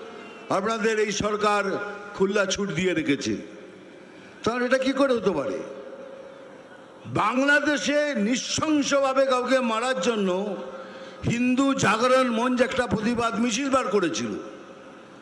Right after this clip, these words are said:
তাতে পুলিশ লাঠিচার্জ করলো, গুরুতরভাবে জখম করেছে অনেকজনকে, সতেরো জনকে অ্যারেস্ট করা হয়েছে, তার মধ্যে সাতজন মহিলা।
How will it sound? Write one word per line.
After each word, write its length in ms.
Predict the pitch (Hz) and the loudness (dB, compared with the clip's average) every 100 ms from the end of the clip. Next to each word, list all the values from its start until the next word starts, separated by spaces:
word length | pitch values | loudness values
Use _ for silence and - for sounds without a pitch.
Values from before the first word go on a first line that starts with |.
| - - - - - | -20 -20 -20 -18 -2
তাতে 240 | 196 208 | 0 0
পুলিশ 440 | 208 196 220 220 165 | -2 -2 -2 -2 -2
লাঠিচার্জ 560 | 196 196 208 190 160 | -2 -2 0 0 0
করলো, 380 | - 139 107 98 - - - - - - - - - - - - - 143 | 0 0 0 -2 -6 -14 -16 -18 -20 -20 -20 -20 -20 -20 -20 -20 -16 -4
গুরুতরভাবে 840 | 190 294 294 285 285 269 269 269 | 2 4 4 4 4 4 4 4
জখম 420 | 254 240 254 262 | 4 2 2 2
করেছে 280 | 247 247 208 | 2 2 0
অনেকজনকে, 580 | 233 226 180 196 160 143 104 - - - - - - - - - - - - - | -2 0 0 2 2 0 0 -6 -10 -14 -16 -16 -16 -18 -20 -20 -20 -20 -14 -6
সতেরো 500 | - 254 240 277 247 | -2 0 2 4 4
জনকে 360 | 247 262 254 | 2 0 2
অ্যারেস্ট 400 | 247 277 277 - | 2 2 -2 -2
করা 200 | 226 220 | -2 2
হয়েছে, 360 | 202 185 131 135 85 - - - - - - - - - - - - | 2 2 -2 -2 -4 -8 -12 -14 -16 -16 -18 -18 -20 -20 -20 -20 -4
তার 180 | 185 220 | -2 -2
মধ্যে 300 | 226 180 208 | -4 -2 -2
সাতজন 500 | 202 196 196 202 190 | -2 -4 -2 -2 0
মহিলা। 500 | 180 180 170 127 85 | -2 0 0 -2 -4